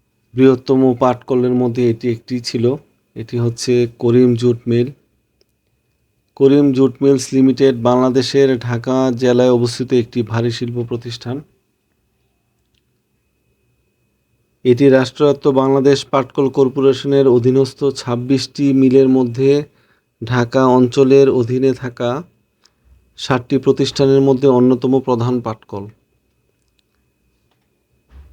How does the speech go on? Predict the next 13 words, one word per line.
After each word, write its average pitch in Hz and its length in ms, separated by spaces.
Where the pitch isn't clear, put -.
বাংলাদেশের 139 720
মধ্যাঞ্চলের 135 840
ঢাকা 123 300
বিভাগের 131 600
ঢাকা 127 340
জেলার 135 340
ডেমরায় 127 460
এই 131 140
শিল্প 123 340
প্রতিষ্ঠানটি 123 640
অবস্থিত। 113 480
সম্মানিত 131 400
ভিউয়ার্স, 123 480